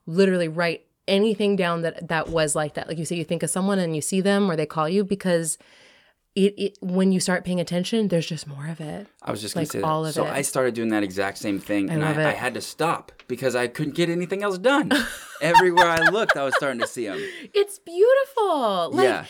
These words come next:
Speaker 1: and I just feel like when people say they just don't, they, they can't believe it, like, "Oh my God." I'm like, "Oh my God, it's everywhere."
Speaker 2: Yeah.
Speaker 1: It's the whole thing. You buy a red car, all you see is red car. It's also whatever it is that you choose to focus on, that's what you're gonna bring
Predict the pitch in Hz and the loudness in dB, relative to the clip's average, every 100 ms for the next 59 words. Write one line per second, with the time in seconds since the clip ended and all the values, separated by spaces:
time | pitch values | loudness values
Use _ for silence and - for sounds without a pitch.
0 | - - 370 392 403 403 392 - 392 370 | -16 -4 0 4 4 2 -2 0 -2 -2
1 | 349 - 359 381 359 359 330 311 311 - | -4 -4 -4 -2 -2 -2 -2 -2 -2 0
2 | 302 294 233 269 269 247 285 262 262 240 | 2 2 0 -2 -2 0 0 2 0 2
3 | 247 269 247 226 226 254 285 294 285 254 | 0 2 2 2 0 2 2 4 2 2
4 | 240 254 233 277 - 370 381 359 - 370 | 2 0 -2 -4 -2 0 2 0 -2 -2
5 | 381 370 349 277 214 170 147 214 214 285 | 0 0 2 2 2 2 0 -2 -2 0
6 | 269 311 311 294 285 233 254 214 240 233 | 0 2 0 0 -2 0 0 2 0 0
7 | 226 226 254 247 220 214 208 208 190 180 | -4 -2 -2 0 0 -2 -2 -2 0 -4
8 | - 294 262 214 254 285 277 226 220 240 | 0 0 0 0 -2 0 0 2 2 0
9 | 233 226 202 208 - 202 180 - 214 220 | 0 -2 -4 -6 -4 -4 -4 -2 0 0
10 | 269 285 277 226 190 - 185 185 185 180 | -2 0 0 0 0 -2 -2 0 0 0
11 | 180 180 | 0 -2